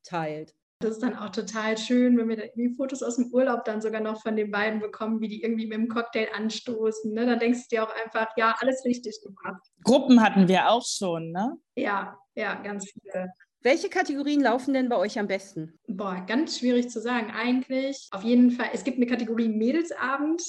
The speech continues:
Speaker 2: wo sich jeder eigentlich was drunter vorstellen kann. Und das ist eigentlich auch die Kategorie, die die meisten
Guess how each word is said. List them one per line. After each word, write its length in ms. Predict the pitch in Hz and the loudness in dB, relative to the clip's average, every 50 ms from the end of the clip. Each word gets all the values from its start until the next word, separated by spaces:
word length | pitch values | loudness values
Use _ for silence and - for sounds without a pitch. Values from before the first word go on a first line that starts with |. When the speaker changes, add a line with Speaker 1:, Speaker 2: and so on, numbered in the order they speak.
| - - - - | -12 -14 -18 -14
Speaker 2:
wo 160 | - 208 190 220 | -10 -4 -4 -2
sich 240 | 214 233 247 - | -2 -2 -2 -4
jeder 400 | - - 220 233 247 285 320 339 330 339 349 - - | -6 -8 -4 -2 2 2 4 4 4 2 0 -2 -2
eigentlich 340 | 254 277 285 285 302 294 277 | -2 -2 0 -2 -2 -4 -4
was 140 | 262 254 | -6 -6
drunter 240 | - 269 269 277 262 | -4 -4 -2 -2 -2
vorstellen 540 | 262 - 269 277 294 285 - 269 262 254 254 | -2 0 0 0 0 0 0 -2 -2 -2 -2
kann. 260 | 262 262 262 262 254 | -2 -2 0 0 0
Und 120 | 226 220 220 | 0 -2 -4
das 120 | 226 247 | -4 -4
ist 100 | 240 233 | -6 -6
eigentlich 340 | - 214 226 226 233 226 226 | -6 -6 -4 -4 -4 -4 -4
auch 100 | 226 220 | -6 -6
die 120 | 233 240 | -6 -6
Kategorie, 460 | - 226 196 233 208 214 208 233 226 | -6 -6 -6 -4 -4 -2 -2 -2 -2
die 100 | 220 220 | -4 -6
die 80 | 196 208 | -6 -6
meisten 800 | 202 202 202 226 254 - - - 240 233 240 233 233 233 226 | -4 -4 -2 -4 -4 -6 -4 -2 -2 0 0 0 -2 -4 -4